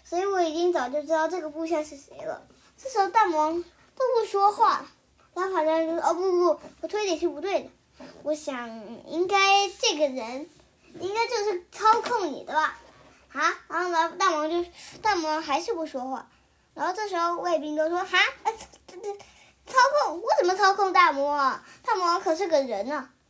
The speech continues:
然后这个蓝发侦探就说：“这很明显，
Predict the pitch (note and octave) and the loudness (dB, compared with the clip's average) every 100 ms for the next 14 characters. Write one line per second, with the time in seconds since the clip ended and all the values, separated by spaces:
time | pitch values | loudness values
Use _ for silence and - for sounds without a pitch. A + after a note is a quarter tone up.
0 | _ _ D#4 E4+ G#4 D4+ B3+ C4 D#4+ D#4+ | _ _ -8 -6 -4 -4 -2 0 0 -2
1 | C#4+ D4+ D#4+ D#4 D4 D4+ D4 C#4+ D4 - | -2 -4 -2 -4 -4 -2 2 2 0 -10
2 | _ _ _ - B4+ B4+ D4+ C4+ C4 E4 | _ _ _ -2 2 4 4 2 0 -2
3 | F4 D#4+ - | 0 0 0